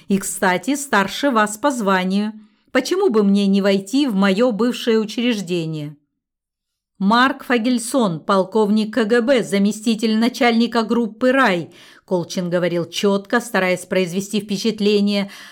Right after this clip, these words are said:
«Вы были уволены из К Г Б ещё в сентябре девяносто первого. Вы вошли в здание Ф С К по старому удостоверению К Г Б?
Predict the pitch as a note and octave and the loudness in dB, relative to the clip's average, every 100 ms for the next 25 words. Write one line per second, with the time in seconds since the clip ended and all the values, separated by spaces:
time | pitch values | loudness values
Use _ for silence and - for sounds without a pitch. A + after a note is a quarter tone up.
0 | - F3 A#3+ B3+ G#3 B3+ B3 B3 G#3 B3 | -8 -2 2 2 4 4 4 2 4 4
1 | B3 B3 A#3+ A#3+ B3+ A3+ A3 A#3+ B3 - | 4 2 2 0 0 2 4 4 2 2
2 | A#3+ A#3 A#3 G3+ A3+ F#3 G#3+ C4+ A3+ B3 | 0 0 0 2 0 0 0 0 0 0
3 | A#3+ B3+ C4+ - A#3+ A#3 C#4 C#4+ A3+ D#3+ | 4 4 2 0 -2 0 2 2 0 -4
4 | D#3 D3 _ - - G3+ A3+ A3+ - B3 | -6 -10 _ -20 -2 0 2 2 2 0
5 | A3 E3+ A#3 G#3+ G3+ F#3+ F#3+ F3+ - A3 | 0 0 2 2 0 0 0 -2 0 0
6 | A3+ A3 G#3 - A3 G#3+ G3+ F#3 G3 G3+ | 2 0 -4 0 2 2 0 0 -2 0
7 | G3 A3 B3+ B3 A#3+ A#3+ A3 G#3 F#3+ G3+ | 0 2 4 4 4 2 2 2 2 2
8 | C#4 | 0